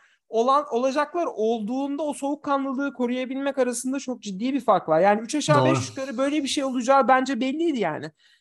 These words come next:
Speaker 1: E, gelirleri düşecekken, e, bütün parayı da böyle bir şeye ayıracak. Yani bunun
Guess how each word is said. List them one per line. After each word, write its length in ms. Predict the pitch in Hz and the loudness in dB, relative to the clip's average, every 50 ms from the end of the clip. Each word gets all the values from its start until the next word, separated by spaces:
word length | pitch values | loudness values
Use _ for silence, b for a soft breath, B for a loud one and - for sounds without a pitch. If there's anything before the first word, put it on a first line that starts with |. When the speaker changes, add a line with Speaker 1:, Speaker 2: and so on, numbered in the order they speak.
| _ _ _ | _ _ _
Speaker 1:
E, 200 | 165 170 170 165 | 0 2 2 2
gelirleri 540 | 160 156 190 196 208 214 214 233 240 240 202 | 4 4 4 4 4 4 4 2 2 2 0
düşecekken, 800 | 226 208 - 233 202 247 240 240 _ - 226 214 220 226 214 - _ | -2 -2 -2 -2 -2 -2 -2 -2 _ 2 4 4 4 2 -4 -8 _
e, 360 | 175 175 175 170 170 165 170 170 | -4 -2 -2 -2 -2 -2 -4 -4
bütün 280 | 170 190 - 269 254 233 | -6 -6 -4 -4 -4 0
parayı 360 | 233 220 208 202 214 220 190 | 0 2 4 4 2 4 4
da 260 | 202 196 202 185 185 | 4 4 4 4 2
böyle 220 | 190 202 190 208 | 2 2 2 2
bir 60 | 202 190 | -2 -4
şeye 260 | - - 208 202 202 | -2 0 0 0 2
ayıracak. 600 | 160 170 185 190 190 175 185 180 208 202 - - | 0 0 -2 -2 -4 -6 -4 -4 -4 -4 -2 -2
Yani 240 | 175 175 185 190 190 | -2 0 0 0 0
bunun 280 | 208 233 240 240 b | 0 -2 -2 -4 b